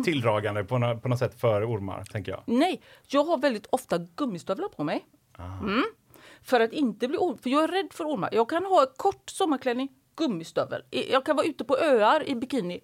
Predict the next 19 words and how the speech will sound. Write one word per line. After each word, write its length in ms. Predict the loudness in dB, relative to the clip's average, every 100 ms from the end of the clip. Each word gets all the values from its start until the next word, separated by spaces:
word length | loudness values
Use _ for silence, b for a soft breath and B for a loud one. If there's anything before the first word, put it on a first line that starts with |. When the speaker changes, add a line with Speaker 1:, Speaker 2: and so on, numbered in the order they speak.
| -4
Speaker 2:
och 180 | -2 0
gummistövel. 580 | -2 -4 -4 -4 -4 -10 -4
För 100 | 2
jag 140 | 4
vill, 240 | 2 -2 -6
alltså 200 | 2 4
jag 60 |
är 40 | 6
rädd 240 | 4 0
för 100 | -2
det. 180 | 0 0 B B B B B B B B B _ _
Då 140 | 0 2
är 120 | 2
det 60 | 0
ju 60 |
så 140 | -2 0
här, 180 | 0
va? 220 | 4 2 2 b b b -6
Speaker 1:
Mm. 180 | -4